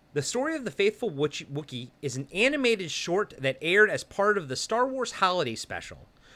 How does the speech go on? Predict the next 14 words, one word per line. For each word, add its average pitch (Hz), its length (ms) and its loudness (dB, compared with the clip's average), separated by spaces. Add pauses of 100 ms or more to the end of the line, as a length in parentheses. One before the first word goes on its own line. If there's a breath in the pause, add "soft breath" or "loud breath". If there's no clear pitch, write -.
(140 soft breath)
which 143 180 -2
was 147 240 -2
only 262 340 4
broadcast 185 960 0
once 120 720 0 (300 soft breath)
on 147 200 4
November 139 680 2
seventeen, 220 840 0 (100)
nineteen 127 460 -2
seventy-eight 120 760 -2
on 104 160 -12
C 98 240 -12
B 104 200 -14
S. - 300 -18